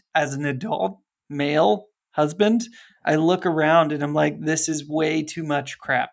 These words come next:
This is way too big. I hate <laughs> everything about this store. There is, there are comforters literally twenty feet in the air above me. Who's requesting, like, 'Could you bring that comforter <laughs> down for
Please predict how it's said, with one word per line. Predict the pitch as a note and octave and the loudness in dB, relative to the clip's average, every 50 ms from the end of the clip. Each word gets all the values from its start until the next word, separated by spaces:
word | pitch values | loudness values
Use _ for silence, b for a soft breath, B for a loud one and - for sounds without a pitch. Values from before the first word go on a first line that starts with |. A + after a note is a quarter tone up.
| _ _ - | _ _ -6
This | - C#3+ - F#3+ | -4 -2 0 0
is | F3+ C3+ D3 | 0 0 0
way | D#3 C#3 F#3 G#3 F3 G3 G3 G#3 F3+ | -2 2 2 4 4 6 4 2 2
too | E3 G3 G#3 G3 | 0 -4 -6 -4
big. | E3+ F3 D#3+ D#3+ D#3 D#3+ D#3 - - - | -2 -2 0 0 -2 -2 -4 -8 -12 -10
I | - D#3 D#3 | -8 -8 -8
hate | D3 C#3 C#3+ D3+ E3 E3 E3 - | -8 -10 -12 -10 -10 -10 -10 -10
<laughs> | |
everything | - D#3+ D3+ - G3 A3+ - - - - A3+ - - | -12 -10 -6 -2 -2 -2 -2 -2 -4 -6 -6 -4 0
about | A#3 A3 A3+ - G#3 G3 - - | -2 -2 0 2 2 2 2 0
this | - G3 E3+ - - | -2 -2 -2 -2 -6
store. | - - - E3+ D#3 D#3+ E3 D#3+ D#3+ D#3+ D#3+ E3+ G3+ A3 A3 G#3 F#3 B - | -8 -8 -8 -6 -6 -4 -2 -2 -2 -2 -4 -6 -10 -16 -16 -14 -14 B -4
There | - - F#3+ - F#3 | -2 0 0 2 2
is, | F3+ F#3 E3+ E3 D#3 D3+ D#3 - B B G#3+ A3 B B - | 2 2 2 2 -2 -4 -6 -8 B B -10 -10 B B -2
there | A3+ A3 A#3 G#3 G3 | 0 2 2 4 4
are | F#3 F3 E3 E3 - | 4 2 2 0 -4
comforters | - - F3+ F3+ G3 F#3+ - G#3+ G3 G3 G3 G3 F#3+ F3 E3 E3 | -6 -4 -4 -4 -4 -4 -8 -8 -6 -4 -4 -4 -4 -6 -8 -10
literally | D#3 E3 G3+ A3+ G#3+ A3 G#3+ G3+ G3 G3+ G3 | -6 -2 0 0 2 2 2 2 2 2 0
twenty | - - - F3+ F3+ F3+ E3+ | 0 -4 -2 -2 -2 -2 -2
feet | E3+ - F3+ E3 E3 E3 | -6 -4 -4 -4 -4 -4
in | E3+ D#3+ | -4 -6
the | D#3+ D3+ D#3 | -6 -6 -4
air | E3 E3+ E3+ E3 | -4 -2 -2 -2
above | D#3+ D3+ D#3 D3+ D3+ D3 D#3+ | -2 -2 0 -2 -2 -2 -4
me. | E3+ E3 E3 F3+ F#3+ F#3+ B B B B B | -8 -6 -6 -6 -6 -8 B B B B B
Who's | A#3 C4+ D4+ D4+ D4+ D4 C4 | 0 2 2 2 0 -2 -4
requesting, | A#3+ A#3+ A#3+ - - G#3 A3+ A3+ A3 - - G3 F3 E3+ | -6 -6 -6 -4 -2 0 0 0 0 -2 -4 -6 -6 -4
like, | E3 E3 E3+ E3 | -4 -6 -6 -6
'Could | - - F#3+ F#3+ | -8 -8 -6 -6
you | F#3+ F#3+ | -6 -6
bring | F3 F#3 F#3 F#3 F#3 F#3 | -4 -6 -6 -6 -4 -4
that | F3 E3+ - | -4 -4 -4
comforter | - E3 D#3+ D#3+ - - E3+ E3+ F#3+ F#3 | -4 -4 -4 -4 -4 -8 -6 -4 -4 -2
<laughs> | |
down | F3 F#3+ E3 - G3+ G3+ A3 | -2 -2 -2 0 -2 -4 -4
for | - - - - G#3+ G#3 | -8 -10 -8 -6 -6 -6